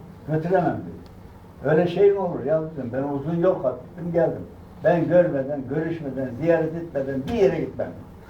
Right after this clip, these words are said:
Götüreceksin." "Götür," o götürmem diyor, "ben götüreceksin." İki saat u-, uğraştık böyle, sürttük. Hiddetlendi bana rahmetli. "Ya kardeşim," dedi, "sen haberden anlaman mı ya? Getirme," diyor, "ben nasıl götüreyim?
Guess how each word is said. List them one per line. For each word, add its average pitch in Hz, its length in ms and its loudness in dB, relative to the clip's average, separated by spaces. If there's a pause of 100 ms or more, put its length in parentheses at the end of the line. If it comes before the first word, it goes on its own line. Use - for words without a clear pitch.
(220)
Götüreceksin." 180 680 2 (1000)
"Götür," 190 280 2
o 196 240 0
götürmem 165 600 -2
diyor, 143 220 -8
"ben 185 220 2
götüreceksin." 151 680 -4
İki 170 200 -6
saat 160 280 6
u-, 139 400 -8
uğraştık 120 360 -8 (100)
böyle, 113 120 -12
sürttük. 117 440 -10 (800)
Hiddetlendi 208 680 0
bana 175 260 0
rahmetli. 117 520 -2 (520)
"Ya 139 180 2
kardeşim," 202 560 4
dedi, 190 240 -4
"sen 139 120 -4
haberden 151 600 -2
anlaman 160 440 -2
mı 214 80 -2
ya? 147 160 4 (760)
Getirme," 202 500 4
diyor, 175 180 0
"ben 151 140 0
nasıl 208 200 4
götüreyim? 131 480 -10